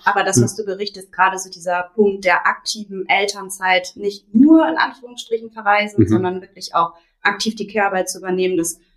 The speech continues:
Speaker 1: können mein Mann und ich auch so zu tausend Prozent unterschreiben. Das, ähm, ist einfach sehr, sehr wertvoll, wenn beide Elternteile das mal gemacht
Speaker 2: Ja.
Speaker 1: haben.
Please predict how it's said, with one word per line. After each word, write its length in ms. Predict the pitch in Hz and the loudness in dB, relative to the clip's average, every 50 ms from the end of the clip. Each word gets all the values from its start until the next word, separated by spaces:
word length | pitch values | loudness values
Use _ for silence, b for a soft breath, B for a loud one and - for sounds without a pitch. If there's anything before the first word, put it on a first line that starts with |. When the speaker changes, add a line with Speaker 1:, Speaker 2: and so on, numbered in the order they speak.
| _ _ | _ _
Speaker 1:
können 180 | - 208 185 185 | 2 4 6 6
mein 200 | 185 180 190 196 | 6 6 4 2
Mann 140 | 180 185 190 | -2 -2 0
und 120 | 185 165 | -2 -4
ich 180 | - - - 160 | -4 -2 -2 -2
auch 140 | 175 180 | -2 -2
so 120 | - - 185 | -2 -8 -14
zu 100 | - - | -14 -12
tausend 340 | - - 180 180 185 185 - | -4 -2 -2 -2 -2 -6 -8
Prozent 300 | - - - 175 - 147 | -12 -10 -8 -8 -6 -6
unterschreiben. 680 | 156 147 147 180 - - - - - 165 170 175 185 180 | -6 -4 -4 -4 -4 -4 -6 -4 -2 -2 -2 0 -2 -4
Das, 240 | 175 175 - - - | -6 -6 -8 -10 -8
ähm, 240 | - 170 165 165 165 | -4 2 4 4 4
ist 140 | 165 - - | 4 2 -2
einfach 200 | - - - - | -2 -4 -6 -12
sehr, 160 | - 175 175 | -12 -10 -4
sehr 160 | 175 170 165 | -4 -4 -2
wertvoll, 320 | 170 170 170 - - 180 175 | -2 -4 -4 -6 -10 -10 -6
wenn 140 | 175 170 170 | -6 -2 2
beide 440 | 170 165 180 196 185 180 160 - - | 2 4 4 4 4 2 0 0 -2
Elternteile 580 | 165 165 - 160 160 160 - 170 165 165 160 | -8 -12 -12 -12 -14 -14 -14 -14 -14 -16 -14
das 160 | 160 156 - | -14 -10 -6
mal 140 | 160 156 156 | -6 -6 -6
gemacht 260 | 156 151 160 160 - | -2 -2 -2 0 2
Speaker 2:
Ja. 140 | 202 - - | 0 0 0
Speaker 1:
haben. 320 | - 277 - 311 320 - | -2 -6 -2 -2 -2 -2